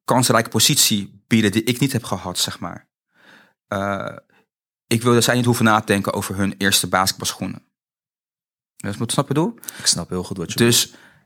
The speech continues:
Speaker 1: ik was nu, eh, dat ik, ik, eh, een inkomen had waarbij ik hun dat kon bieden. En hoe harder ik werkte, hoe meer inkomen ik had. Want je werd beloond op basis van wat je binnenhaalde. Dat was mijn drijf. Mijn kinderen zijn altijd mijn drijf geweest. Alleen,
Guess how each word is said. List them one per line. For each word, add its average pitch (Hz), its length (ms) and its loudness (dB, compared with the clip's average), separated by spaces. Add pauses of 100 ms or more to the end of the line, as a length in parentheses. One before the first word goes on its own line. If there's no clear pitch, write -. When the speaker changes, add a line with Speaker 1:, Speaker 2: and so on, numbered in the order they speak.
(160)
Speaker 1:
ik 113 140 0
was 117 160 2
nu, 156 400 0
eh, - 420 -8
dat 113 160 0
ik, 110 100 -4
ik, - 280 -6 (260)
eh, 104 220 -4
een 110 200 0
inkomen 131 460 2
had 104 440 -2
waarbij 113 420 2
ik 113 120 0
hun 104 220 -2
dat 101 140 -4
kon 98 180 -6
bieden. 135 300 2
En 104 100 0
hoe 104 160 2
harder 127 340 2
ik 104 120 -2
werkte, 127 320 2
hoe 101 220 -2
meer 127 260 2
inkomen 127 420 0
ik 98 120 -6
had. 92 180 -4
Want 110 140 -2
je - 60 -4
werd 117 140 2
beloond 110 340 2
op 69 100 -8
basis 95 280 -4
van 98 120 -12
wat 98 140 -10
je - 80 -14
binnenhaalde. 110 480 -6 (1040)
Dat - 140 2
was 120 100 2
mijn 113 140 4
drijf. 120 380 -2
Mijn 107 140 0
kinderen 147 220 2
zijn 127 120 0
altijd - 80 -8
mijn 113 120 -2 (200)
drijf - 100 -10
geweest. - 400 -8
Alleen, 113 540 0